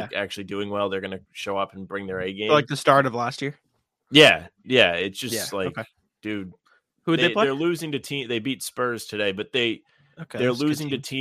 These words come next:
Speaker 1: teams that are in the relegation zone, but they're beating teams that are having, like, a remarkable
Speaker 2: Who'd they lose?
Speaker 1: season.
Speaker 2: I, I know they lost a bad one the other week.
Speaker 1: They
Speaker 2: Who'd they
Speaker 1: lost
Speaker 2: lose
Speaker 1: to
Speaker 2: to?
Speaker 1: Leeds. They lost to Nottingham
Speaker 2: Tough,
Speaker 1: Forest.
Speaker 2: tough.
Speaker 1: They beat Man City before that. Like,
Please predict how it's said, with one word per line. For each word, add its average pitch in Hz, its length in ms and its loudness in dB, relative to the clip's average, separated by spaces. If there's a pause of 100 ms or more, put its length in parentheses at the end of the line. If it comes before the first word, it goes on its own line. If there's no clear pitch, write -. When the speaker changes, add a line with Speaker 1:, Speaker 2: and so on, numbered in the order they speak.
Speaker 1:
teams 117 120 -6
that 113 120 0
are 104 100 0
in 101 100 -2
the 101 60 -6
relegation 104 640 -2
zone, 87 240 -12
but 90 100 -14
they're 95 140 -6
beating 95 340 -6
teams 92 360 -8
that 92 100 -6
are 87 160 -8 (160)
having, 95 340 2
like, 87 200 -8
a 85 40 -4
remarkable 87 320 0
Speaker 2:
Who'd 180 80 8
they 202 120 8
lose? 190 240 6
Speaker 1:
season. - 80 2
Speaker 2:
I, 151 240 4
I 160 100 6
know 175 160 6
they 190 140 6
lost 160 280 6
a 143 40 0
bad 127 300 2
one 113 200 -4
the 110 140 -8
other 107 180 -8
week. 107 240 -10
Speaker 1:
They 117 140 8
Speaker 2:
Who'd 117 80 8
they - 20 0
Speaker 1:
lost 107 240 10
Speaker 2:
lose 143 120 -2
Speaker 1:
to - 40 0
Speaker 2:
to? 95 60 0
Speaker 1:
Leeds. 104 340 4
They 101 120 2
lost 95 340 0
to 98 80 -12
Nottingham 98 400 -4
Speaker 2:
Tough, - 220 -6
Speaker 1:
Forest. 104 540 -2
Speaker 2:
tough. 123 240 -2
Speaker 1:
They 117 120 -6
beat 117 100 -8
Man 107 300 -2
City 113 580 -6
before 110 360 -6
that. 117 380 0
Like, 104 380 -4